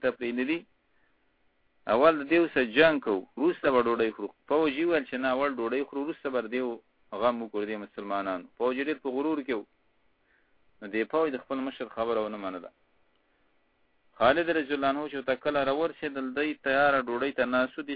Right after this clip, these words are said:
سرخوان یې غوړولي وو، دا دې سرخوان یې پورته کړل. و بعد مشر یې ورته وویل چې ګوره، ما خو تر مخکې نه دا خبره کړې وه چې خوراک مه شروع کوئ،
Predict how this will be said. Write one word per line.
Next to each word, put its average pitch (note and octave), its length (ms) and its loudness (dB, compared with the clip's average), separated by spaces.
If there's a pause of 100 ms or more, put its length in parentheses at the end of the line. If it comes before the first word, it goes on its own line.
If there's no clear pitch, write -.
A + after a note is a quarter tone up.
سرخوان C3+ 460 -2
یې C3 160 0
غوړولي C3+ 380 2
وو، C3+ 100 -2
دا B2+ 140 2
دې B2+ 180 -6
سرخوان C3+ 400 0
یې B2 160 -2
پورته G#2+ 360 -4
کړل. F2+ 240 -6 (1700)
و G#2 200 -2
بعد A2+ 260 4
مشر C#3 340 -4
یې C3+ 80 0
ورته A#2 200 -2
وویل D3 300 0 (800)
چې - 20 -4
ګوره، D#3 260 2
ما E3+ 180 6
خو D3+ 120 -4
تر C3+ 200 0
مخکې D#3+ 300 -2
نه C3 120 -2
دا C3+ 180 0
خبره B2 340 -2
کړې C3 220 -2
وه C#3+ 120 -2
چې - 120 -16
خوراک B2 420 2
مه A#2+ 120 -6
شروع C#3 320 -8
کوئ، D#3 300 0